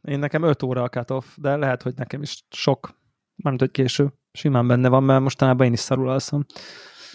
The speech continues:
Hát ezeket, hát ezeket össze, össze lehetne kötni. Ö, milyen, ö, milyen, nem tudom én,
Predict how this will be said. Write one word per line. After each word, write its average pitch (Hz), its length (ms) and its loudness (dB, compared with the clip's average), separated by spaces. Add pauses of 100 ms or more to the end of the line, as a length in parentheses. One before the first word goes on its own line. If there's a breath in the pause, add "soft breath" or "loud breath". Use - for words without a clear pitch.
(1300 loud breath)
Hát 117 220 2
ezeket, 117 480 0
hát 127 260 2
ezeket 127 400 0
össze, - 560 0
össze - 320 2
lehetne 117 280 4
kötni. 135 380 0 (1300 loud breath)
Ö, 170 600 4 (1200 loud breath)
milyen, 160 440 2
ö, 139 460 2 (340 loud breath)
milyen, 147 360 0
nem 131 180 -2
tudom 127 300 -2
én, 127 240 -2